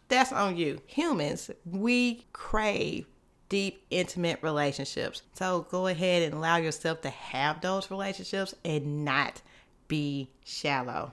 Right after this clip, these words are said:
In Galatians five and sixteen, it says, "So I say, walk by the Spirit, and you will not gratify the, the desires of the flesh.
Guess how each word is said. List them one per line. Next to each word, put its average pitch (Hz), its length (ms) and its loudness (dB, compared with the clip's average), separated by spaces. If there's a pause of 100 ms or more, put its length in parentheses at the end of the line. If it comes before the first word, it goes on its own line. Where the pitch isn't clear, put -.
In 240 200 2
Galatians 226 1000 0 (380)
five 170 460 4
and 165 160 -2
sixteen, 202 640 -2
it 190 80 -4
says, 175 420 -2 (400)
"So - 200 6
I 214 180 8
say, 185 260 2
walk 190 300 2
by 226 100 2
the 220 80 -4
Spirit, 165 540 -2
and 156 160 -4
you 170 120 0
will 165 140 0
not 139 240 -2
gratify 139 460 -4
the, 143 140 -12 (200)
the 143 160 2
desires 131 640 -4
of 135 220 -8
the 147 100 -4
flesh. - 480 -8